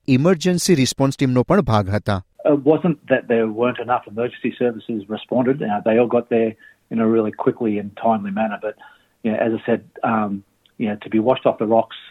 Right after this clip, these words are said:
Speaker 2: um, unfamiliar to the area, we're not sure about their swimming capability. Obviously, no one was wearing life jackets,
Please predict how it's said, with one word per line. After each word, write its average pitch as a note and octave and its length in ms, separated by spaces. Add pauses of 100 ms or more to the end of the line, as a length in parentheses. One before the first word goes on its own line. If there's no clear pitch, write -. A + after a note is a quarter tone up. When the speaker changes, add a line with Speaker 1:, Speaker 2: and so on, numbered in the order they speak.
(100)
Speaker 2:
um, G2+ 300 (120)
unfamiliar A#2 520
to G#2+ 80
the G2+ 160
area, G#2+ 320
we're A#2 180
not B2 80
sure A2+ 200
about G#2+ 280
their G#2+ 180
swimming A2 460
capability. G#2+ 640 (500)
Obviously, B2 340
no A#2+ 120
one A2+ 160
was G#2 140
wearing G2+ 280
life A2 240
jackets, A2 380